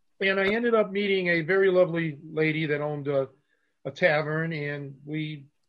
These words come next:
stayed in touch for a while. She came to visit me here in Chicago, and, uh, you know, yeah, it was, it was a bit, but I don't know the West Side. So we're, I'm an East Sider, so I, I'll take you all around the East Side, bro.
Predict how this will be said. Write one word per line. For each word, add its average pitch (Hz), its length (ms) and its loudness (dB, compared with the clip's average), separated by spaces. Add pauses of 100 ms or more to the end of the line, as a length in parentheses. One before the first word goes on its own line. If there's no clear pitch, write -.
(480)
stayed 165 220 0
in 160 120 -2
touch 160 240 0
for 165 120 -4
a - 20 -2
while. 156 260 2
She - 140 -12
came 165 240 -8
to 165 80 -4
visit 151 340 -6
me 160 140 -6
here 160 240 -2
in 160 60 -4
Chicago, 151 1000 -4
and, 139 440 -8
uh, 135 320 -4 (1200)
you 175 100 -2
know, 139 200 -4 (160)
yeah, 180 240 2
it 175 80 -4
was, 160 180 -6 (280)
it 180 60 0
was 156 200 -6
a 139 100 -10 (520)
bit, 214 180 0 (580)
but 185 280 -2
I 170 80 2
don't 185 320 2
know 175 160 4
the 156 80 0
West 151 260 2
Side. 113 320 -6
So 143 80 -10
we're, 190 440 2 (140)
I'm 196 140 2
an 185 60 2
East 185 180 -2
Sider, 131 320 -2
so 143 160 -8
I, 165 220 0 (100)
I'll 139 140 -10
take 170 200 -6
you 147 120 -8
all 220 340 6
around 220 300 4
the 202 120 -8
East 196 280 -16
Side, 151 300 -6 (420)
bro. 131 260 -8